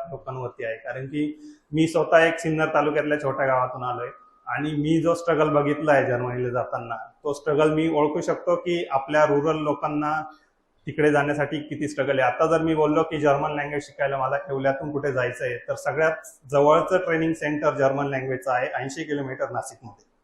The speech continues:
So एक प्रॉब्लेम हा झाला की प्रत्येक विद्यार्थी इतक्या दूर ट्रेनिंगसाठी जाऊ शकत नाही.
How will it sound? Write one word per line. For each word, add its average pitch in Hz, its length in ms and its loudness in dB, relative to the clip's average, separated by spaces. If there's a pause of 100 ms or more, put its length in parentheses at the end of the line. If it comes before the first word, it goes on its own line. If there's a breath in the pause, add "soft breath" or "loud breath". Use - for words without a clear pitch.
(600)
So 143 300 4 (1800)
एक 156 240 2
प्रॉब्लेम 170 360 8
हा 160 240 4
झाला 170 220 6
की 190 460 0 (760)
प्रत्येक 180 640 0
विद्यार्थी 160 880 2 (380)
इतक्या 160 320 2
दूर 156 320 2
ट्रेनिंगसाठी 147 540 2
जाऊ 123 180 4
शकत 117 340 -6
नाही. 180 120 -16